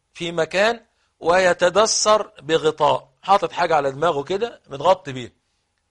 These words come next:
فيسأله: "آه، يا أيها النبي،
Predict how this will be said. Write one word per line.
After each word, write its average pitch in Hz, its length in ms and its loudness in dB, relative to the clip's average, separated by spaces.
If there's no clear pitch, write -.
فيسأله: 180 1160 2
"آه، 160 920 -2
يا 196 140 6
أيها 202 240 2
النبي، 185 440 -4